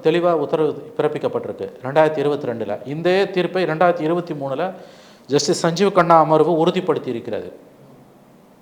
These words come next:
அப்படி இருக்கும் பொழுது பிரதமரோட பேச்சுக்கள் உச்சநீதிமன்ற தீர்ப்பின்படி பார்த்தீங்கன்னா சுவமோட்டோவா மாநில காவல்துறை நடவடிக்கை எடுக்க வேண்டிய விஷயம், சம்பந்தப்பட்ட காவல்துறை இயக்குனர்கள்.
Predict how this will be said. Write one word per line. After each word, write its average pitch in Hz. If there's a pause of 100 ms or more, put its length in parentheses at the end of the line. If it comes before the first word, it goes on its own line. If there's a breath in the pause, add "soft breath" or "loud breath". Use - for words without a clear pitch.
(640 loud breath)
அப்படி 208
இருக்கும் 220
பொழுது 202
பிரதமரோட 214
பேச்சுக்கள் 185 (380)
உச்சநீதிமன்ற 175
தீர்ப்பின்படி 147
பார்த்தீங்கன்னா 143 (400)
சுவமோட்டோவா 175
மாநில 151
காவல்துறை 147
நடவடிக்கை 131
எடுக்க 120
வேண்டிய 117
விஷயம், 110
சம்பந்தப்பட்ட 127
காவல்துறை 120
இயக்குனர்கள். 101